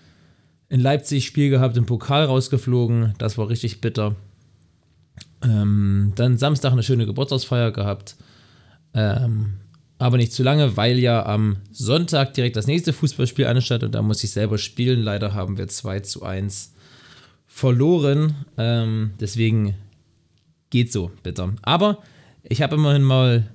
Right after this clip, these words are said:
Neuigkeit wieder auf einem Platz gesehen und zwar hat ein gegnerischer Spieler eine gelbe Karte für Meckern bekommen, einen Schiri einen Vogel gezeigt und direkt mit Gelb-Rot ist er vom Platz marschiert.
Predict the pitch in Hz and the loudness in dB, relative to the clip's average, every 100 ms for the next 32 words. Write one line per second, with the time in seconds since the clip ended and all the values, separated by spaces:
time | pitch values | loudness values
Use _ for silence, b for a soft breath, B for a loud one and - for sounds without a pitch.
0 | - 127 113 165 - 147 135 135 123 135 | -6 0 2 2 2 0 2 2 2 0
1 | 123 127 127 - 110 110 101 101 107 107 | 0 -2 -2 -2 -2 0 -2 -4 -4 -4
2 | - 104 107 123 120 104 95 98 - _ | -4 -4 -2 0 0 0 -4 -6 -8 _
3 | - - - 180 185 165 151 B B B | -20 -18 -4 0 2 2 0 B B B
4 | B - 107 123 139 143 143 131 110 117 | B -8 -2 2 2 2 0 0 2 0
5 | 156 156 139 139 143 135 127 113 - 120 | 2 2 2 0 0 2 2 -2 -2 -2
6 | 117 - 147 139 131 123 123 131 135 110 | -2 -2 -2 0 -2 0 0 0 0 -4
7 | 107 113 113 117 131 131 117 117 117 113 | -6 -2 0 0 -2 -4 -2 0 0 0
8 | 117 107 110 98 101 107 107 - 95 - | -2 -2 -2 -2 -2 -2 0 -2 -6 -4
9 | 92 87 | -6 -8